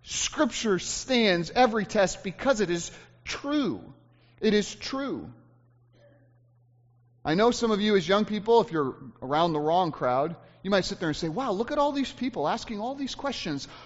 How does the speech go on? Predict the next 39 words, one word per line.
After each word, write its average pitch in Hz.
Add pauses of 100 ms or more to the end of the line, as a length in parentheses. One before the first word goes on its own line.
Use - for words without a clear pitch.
that 160
have 151
never 196
been 214
asked - (160)
before." 156 (1900)
Man, 147
nothing's 160
new 139
under 127
the 113
sun. 135
Those 143
questions 139
have 113
been 110
asked - (200)
for 113
thousands 156
of 165
years, 107 (220)
and 127
they've 120
been 117
proven 170
wrong. 110
And 120
God's 147
word 139
has 117
been 107
proven 156
true 113 (260)
over 147
and 147
over 117
and 113
over 110
again. 101